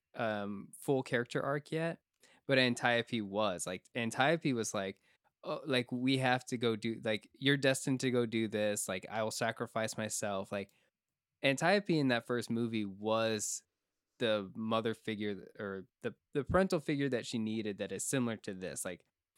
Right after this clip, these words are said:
and Queen Hippolyta has always been, like, closed in, like, "No, we're gonna stay isolated. We're not gonna go out there. We're not gonna do this. Like, if you leave this island, you can't come back."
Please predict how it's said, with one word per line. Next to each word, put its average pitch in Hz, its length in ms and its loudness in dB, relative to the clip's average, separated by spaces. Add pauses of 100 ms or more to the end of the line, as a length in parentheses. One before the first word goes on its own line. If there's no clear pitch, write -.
(140)
and 127 180 4
Queen 143 180 2
Hippolyta 160 460 2
has 123 140 2
always 113 200 0
been, 113 160 -2
like, 104 160 -2
closed 110 360 -2
in, 104 160 -2
like, 92 240 -8 (420)
"No, 139 320 4
we're 127 140 0
gonna 127 240 2
stay 127 320 0
isolated. 110 760 0
We're 101 80 -4
not 107 200 0
gonna 127 160 0
go 117 100 2
out 110 240 0
there. 104 320 -2
We're 98 100 -4
not 101 220 -4
gonna 113 320 -4 (720)
do 123 200 2
this. 110 340 0
Like, 101 200 -4 (280)
if 127 140 -4
you 117 100 0
leave 139 180 2
this 131 160 -2
island, 120 420 2
you 101 80 -2
can't 120 280 -2
come 123 180 0
back." 107 400 -2